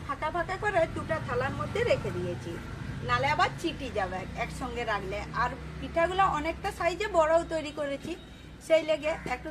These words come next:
ঠান্ডা হয়ে গেলে উপরে উপরে রাখলে কোনো ক্ষতি নাই, নালে একসঙ্গে আবার চিটি যাবে। সবকটা ডিজাইনের পাটিসাপটা পিঠাই আমি প্লেটের মধ্যে সাজিয়ে নিয়েছি। আপনারাই দেখে বলুন তো বন্ধুরা, আজকে আমার ডিজাইনের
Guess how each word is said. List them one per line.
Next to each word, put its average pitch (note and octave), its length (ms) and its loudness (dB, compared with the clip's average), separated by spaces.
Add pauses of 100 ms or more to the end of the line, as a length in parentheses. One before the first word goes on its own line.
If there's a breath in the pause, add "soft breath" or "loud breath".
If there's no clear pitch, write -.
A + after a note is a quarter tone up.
ঠান্ডা C4 300 -6
হয়ে D4+ 160 -4
গেলে F#4+ 160 2 (200)
উপরে C#4+ 280 -4
উপরে D4 200 -6 (100)
রাখলে D#4+ 200 -4 (120)
কোনো C4+ 220 -4
ক্ষতি G#3+ 320 -8
নাই, G3+ 180 -6
নালে A#3+ 240 -8
একসঙ্গে C4+ 340 -10
আবার F4+ 200 -2
চিটি A3+ 320 -10
যাবে। E3+ 160 -8 (460)
সবকটা A#3+ 420 6 (120)
ডিজাইনের C4 480 6
পাটিসাপটা C4 580 6
পিঠাই D4 380 8
আমি D4 200 8
প্লেটের A3+ 460 6
মধ্যে B3 200 4 (120)
সাজিয়ে G3+ 340 6
নিয়েছি। F3+ 300 2 (540 loud breath)
আপনারাই C4 420 10 (220)
দেখে B3+ 300 10
বলুন C#4 280 8
তো D4 120 12
বন্ধুরা, D4 340 8 (540)
আজকে A3+ 300 6
আমার C4 160 8 (320)
ডিজাইনের B3 460 8